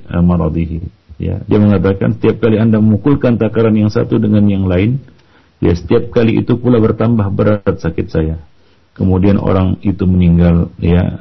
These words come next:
dalam keadaan sakitnya. Nah, demikian. Nah, jadi ini merupakan suatu, eh, azab, ya, ya, menyebabkan, ya, su'ul khotimah, azab kubur pada, eh,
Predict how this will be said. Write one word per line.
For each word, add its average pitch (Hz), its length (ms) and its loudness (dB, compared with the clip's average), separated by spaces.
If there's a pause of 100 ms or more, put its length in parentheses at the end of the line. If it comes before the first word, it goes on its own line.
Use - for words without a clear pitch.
dalam 85 320 2
keadaan 82 320 0
sakitnya. 78 800 -6
Nah, 82 160 0
demikian. 76 640 -4 (720)
Nah, 78 160 2
jadi 90 160 4
ini 98 240 4
merupakan 90 480 2 (1400)
suatu, 87 720 0
eh, 85 320 0
azab, 98 320 -2
ya, 87 400 -2
ya, 90 240 0
menyebabkan, 85 720 0 (400)
ya, 87 160 -4
su'ul 95 400 0
khotimah, 92 880 -2
azab 87 400 -2
kubur 90 560 0
pada, 80 720 0
eh, 80 480 2